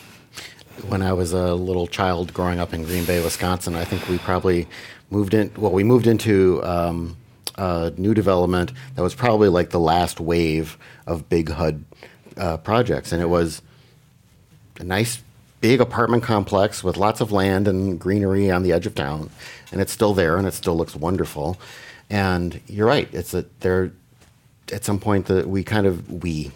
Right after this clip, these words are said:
collectively, the country, politically, um, but yes, more one party than the other, um, decided not only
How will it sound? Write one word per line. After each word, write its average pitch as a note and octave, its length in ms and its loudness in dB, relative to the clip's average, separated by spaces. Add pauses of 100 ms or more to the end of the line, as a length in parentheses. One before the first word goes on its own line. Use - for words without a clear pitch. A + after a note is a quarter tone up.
collectively, D#2+ 460 -2
the D#2 80 -8
country, D#2 480 -4 (400)
politically, D#2+ 560 -2 (480)
um, E2 500 -4 (640)
but E2 220 -6 (140)
yes, E2+ 260 -2
more D#2+ 240 -2
one D#2+ 220 -4
party D#2 240 -4
than D2 100 -12
the D#2 100 -6
other, D#2+ 300 -2 (580)
um, E2 500 -6
decided E2+ 640 0 (1120)
not A#2 300 2
only B2+ 400 6